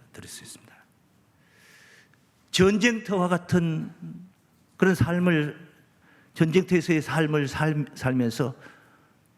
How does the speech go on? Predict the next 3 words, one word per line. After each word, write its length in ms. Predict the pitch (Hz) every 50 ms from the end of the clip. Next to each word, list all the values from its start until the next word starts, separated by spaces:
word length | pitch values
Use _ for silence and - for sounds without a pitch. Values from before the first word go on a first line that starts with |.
| _ _ _ _ _ _ _ _ _
배 180 | - 156 156 156
띄워놓고 840 | - 185 156 151 143 127 - - 156 127 123 117 113 101 101 104 - - _ -
유유자적하며 1080 | 143 151 160 156 147 131 135 - 120 127 104 107 123 117 117 110 104 101 98 92 95